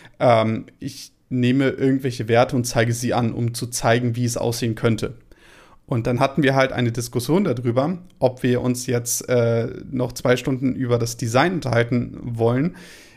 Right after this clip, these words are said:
wie das Produkt aussehen könnte, wenn man das auf den Markt bringt, oder ob wir jetzt, ähm, lieber diese Zeit investieren wollen, um einfach einen funktionsfähigen Prototypen zu bauen. Ähm, weil wir hatten natürlich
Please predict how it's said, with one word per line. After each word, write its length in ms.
wie 200
das 160
Produkt 440
aussehen 420
könnte, 380
wenn 160
man 140
das 160
auf 140
den 100
Markt 320
bringt, 340
oder 560
ob 220
wir 60
jetzt, 480
ähm, 400
lieber 240
diese 240
Zeit 260
investieren 640
wollen, 340
um 160
einfach 560
einen 180
funktionsfähigen 960
Prototypen 640
zu 160
bauen. 280
Ähm, 420
weil 160
wir 120
hatten 160
natürlich 480